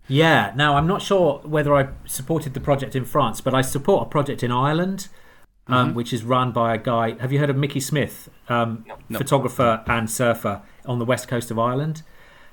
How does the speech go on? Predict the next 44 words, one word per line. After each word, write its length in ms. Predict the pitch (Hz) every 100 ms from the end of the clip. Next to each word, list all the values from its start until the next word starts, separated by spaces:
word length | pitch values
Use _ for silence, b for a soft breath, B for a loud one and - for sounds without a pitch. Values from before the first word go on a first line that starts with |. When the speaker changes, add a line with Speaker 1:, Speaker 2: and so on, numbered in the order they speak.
| b -
Speaker 1:
And 220 | 120 123
they, 240 | 139 143
they 340 | 139 - 135 143
set 300 | 143 139 139
up 240 | 120 - -
a 40 |
farm, 720 | - - 127 110 104 104 104 110 - -
um, 380 | 110 110 107 117
and 160 | 117 120
they 100 | 120
were 240 | 113 110 101 - -
growing 280 | 135 117 113
organically 840 | 107 117 110 110 117 110 110 104 B B B B
and, 440 | 117 113 110 107 - -
um, 480 | 113 113 110 110 - _ _ _ _
feeding 380 | - - 135 120
the 80 | 117
community 640 | - 113 110 107 117 110
and 120 | 107 107
doing 200 | 123 120
all 80 |
this 180 | 117 110
kind 160 | - 107
of 40 |
stuff, 200 | 98 110 104
really 260 | 135 160
great 260 | 127 123 101
stuff. 360 | - 107 95 - B B
And 160 | 127 127
what 140 | 143
they've 140 | 127 123
started 320 | - 131 117
doing 220 | 131 120
now 160 | 120 110
is 80 |
planting 400 | 110 143 139 135
trees. 560 | 113 147 147 165 170 - - b b b b b
Um, 400 | - 123 123 127 135
and 100 | 135
Ireland 320 | 156 175 143 117
is 120 | 107
one 160 | 120
of 120 | 110
the, 100 | -